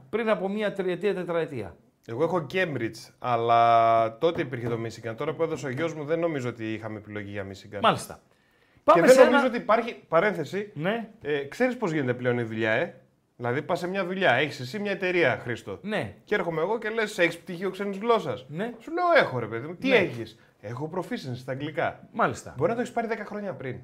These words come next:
Speaker 1: Ναι.
Speaker 2: Θα σου πούνε εκείνη την ώρα.
Speaker 1: Ναι.
Speaker 2: Για να δούμε το γνωστικό σου επίπεδο και η ομιλία σου σήμερα,
Speaker 1: Σήμερα.
Speaker 2: που μιλάμε πώς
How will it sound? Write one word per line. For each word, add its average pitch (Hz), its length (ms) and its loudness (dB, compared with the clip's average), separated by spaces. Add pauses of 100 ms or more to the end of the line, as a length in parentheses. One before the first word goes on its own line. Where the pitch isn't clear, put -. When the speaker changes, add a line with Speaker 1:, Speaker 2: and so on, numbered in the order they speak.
(120)
Speaker 1:
Ναι. 170 340 -6 (180)
Speaker 2:
Θα 139 120 -6
σου 131 180 -10
πούνε 196 200 -2
εκείνη 165 220 -4
την 123 180 -4
ώρα. 104 300 -2
Speaker 1:
Ναι. 160 280 -4
Speaker 2:
Για 220 260 10
να 233 180 10
δούμε 202 240 4
το 175 140 6
γνωστικό 165 640 2
σου 156 140 -2
επίπεδο 143 1000 4
και 165 160 0
η 160 60 4
ομιλία 156 440 2
σου 135 180 -6
σήμερα, 143 800 4
Speaker 1:
Σήμερα. 156 440 0
Speaker 2:
που 151 120 0
μιλάμε 135 420 2
πώς 139 160 -4